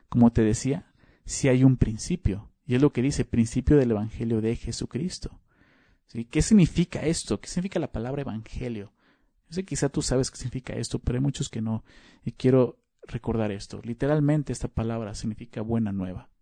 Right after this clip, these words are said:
¿verdad? Para nosotros serían buenas noticias. Es lo que significa, buenas noticias. El evangelio no, no,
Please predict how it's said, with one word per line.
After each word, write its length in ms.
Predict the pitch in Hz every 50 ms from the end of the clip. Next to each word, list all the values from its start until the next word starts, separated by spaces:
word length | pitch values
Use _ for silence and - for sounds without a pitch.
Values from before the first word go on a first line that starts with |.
| _ _ _ _ _ _ _ _ _
¿verdad? 320 | - - - 117 123 143 - _ _ _ _ _ _ _ _ _ _ _ _ _ _ _ _ _ _ _ _ _ - - _
Para 200 | - 131 131 139
nosotros 760 | 147 147 - - 180 185 170 - 156 147 147 - - - - _ _ _ _ _ -
serían 500 | - - 135 123 135 135 135 135 131 - _ _ _ _ -
buenas 540 | 143 127 127 139 139 135 131 127 127 123 -
noticias. 840 | 120 120 113 - - 127 113 - - - - - - - - _ _ _
Es 120 | - 123 123
lo 80 | 127
que 80 | 120 -
significa, 540 | - 113 110 - 123 - - 131 - _ _
buenas 460 | - 123 123 135 143 139 139 139 131
noticias. 640 | 127 107 - _ - 110 101 - - - - - - _ _ - - - - -
El 140 | 139 143 156
evangelio 600 | 160 165 165 160 - - 202 214 214 208 196 190
no, 340 | 165 160 165 170 165 147 151
no, 640 | 156 160 165 170 170 170 170 170 151 120 117 123